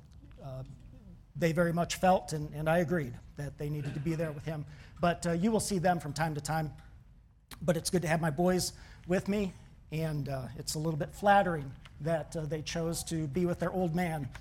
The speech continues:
on a day like this. The word of the Lord this morning is coming from Genesis chapter twelve. And if you have your Bibles, I invite you to turn to that. It will also be up on the screen. This is the first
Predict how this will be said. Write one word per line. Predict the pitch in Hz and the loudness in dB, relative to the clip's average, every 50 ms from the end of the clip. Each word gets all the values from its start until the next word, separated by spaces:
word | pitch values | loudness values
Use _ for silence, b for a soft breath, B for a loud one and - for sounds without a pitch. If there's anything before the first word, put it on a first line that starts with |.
| - - - - | -16 -16 -8 -6
on | 170 151 156 151 | -4 -4 -4 -4
a | 147 147 139 - - - - | -4 -6 -6 -8 -10 -10 -6
day | - 156 156 | -4 -4 -4
like | 151 151 147 147 - | -4 -4 -6 -6 -6
this. | 151 131 - - - - - - - - - - - - - - - - - b b b b b b b b b b b b b b b b b - - - | -6 -6 -6 -8 -10 -12 -14 -16 -20 -20 -20 -20 -20 -20 -20 -20 -20 -20 -20 b b b b b b b b b b b b b b b b b -20 -8 0
The | - 180 | 6 10
word | 294 320 285 | 10 10 12
of | 285 247 | 10 10
the | 262 | 10
Lord | 254 262 262 254 202 196 | 12 12 12 12 12 8
this | 220 - - | 4 4 6
morning | 220 233 226 202 185 170 156 139 120 B B B 131 139 175 | 8 8 8 8 6 2 0 -2 -4 B B B -10 -4 -2
is | 165 165 175 175 - - | 0 0 0 0 -2 -4
coming | - - 170 165 165 - | -4 -4 -4 -4 -4 -4
from | 180 165 156 | -4 -2 -2
Genesis | 143 165 151 151 147 - - 190 180 - - - - - - | 0 2 2 2 2 0 0 -2 -2 -2 -2 -4 -4 -4 -2
chapter | - 196 190 185 185 - - 175 151 | 4 6 6 6 6 4 0 -4 -2
twelve. | - - - 196 196 196 190 175 160 147 - - b b b b b b b b b b b b b b b - - - - - _ _ _ _ - | -2 4 8 10 10 10 10 8 6 2 -2 -8 b b b b b b b b b b b b b b b -20 -20 -20 -20 -20 _ _ _ _ -4
And | 165 175 180 175 175 | -2 -2 0 0 -2
if | - - | 0 2
you | 175 | 6
have | 175 196 185 | 8 8 8
your | 175 156 | 8 8
Bibles, | 160 170 175 180 196 202 202 - 190 | 8 8 10 8 8 6 4 4 4
I | 175 170 | 2 4
invite | 165 160 175 165 151 | 4 2 2 2 2
you | 165 | 0
to | 160 - | -2 -2
turn | - - 196 196 185 180 180 170 - - | 0 2 2 4 4 2 0 -2 -4 -4
to | - 147 | 0 4
that. | 170 180 170 170 - 190 | 6 6 6 6 4 0
It | 170 175 | -2 0
will | 190 185 | 2 2
also | 185 185 180 - 180 | 2 2 2 0 0
be | 151 170 | 2 4
up | 175 170 170 | 4 4 4
on | 170 165 165 | 2 0 0
the | 143 | -2
screen. | - - - 180 196 196 170 147 147 b b b b b b b - - - - - - - - - - - - - - - - - - - - - - _ - | -4 -4 0 0 2 2 2 0 -4 b b b b b b b -20 -20 -20 -18 -18 -20 -20 -20 -20 -18 -16 -16 -16 -18 -20 -20 -20 -20 -20 -20 -20 -20 _ 2
This | 160 226 254 - - | 6 6 6 6 6
is | - 277 294 285 277 269 220 - - | 4 4 6 8 6 6 6 2 2
the | 175 202 202 202 | 4 4 6 6
first | 175 - - - 220 226 220 202 - - - - - | 4 0 2 4 6 6 6 6 4 0 -4 -8 -10